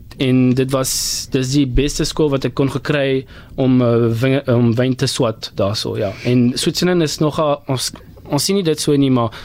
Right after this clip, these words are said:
Switserland is, eh, a famous wine region,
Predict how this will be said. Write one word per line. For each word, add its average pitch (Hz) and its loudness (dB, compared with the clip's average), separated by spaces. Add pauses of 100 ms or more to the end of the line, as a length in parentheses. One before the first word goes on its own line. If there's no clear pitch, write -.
(120)
Switserland 175 0
is, 143 -2
eh, 123 4 (520)
a 123 2
famous 170 -2
wine 139 0
region, 120 0